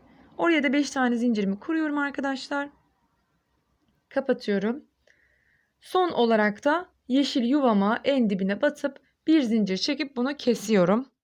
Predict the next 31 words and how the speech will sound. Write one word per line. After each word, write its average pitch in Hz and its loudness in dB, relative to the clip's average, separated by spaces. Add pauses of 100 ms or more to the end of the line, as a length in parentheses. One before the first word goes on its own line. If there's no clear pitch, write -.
(120)
Bakın 277 -6
bu 359 2
şekilde 254 0
model 294 2
oluşuyor. 247 0
Yaptıktan 294 0
sonra 277 0
ütülemeden 247 -2
önce 262 0 (360)
elimle 262 2
de 214 2
şöyle 226 2
düzeltiyorum. 302 -2 (1000)
Ben 339 0
bir 359 6
mor 294 2
bir 285 2
beyaz 285 2
şeklinde 196 -2
düşünmüştüm. 220 -2
Şuraya 294 -2
arkadaşlar 269 -2
bir 311 -2
tane 220 0
daha 202 2
mor 247 0
yapacağım. 285 -4
Şuraya 262 0
da 269 -4
beyaz 247 4
yapacağım. 202 -4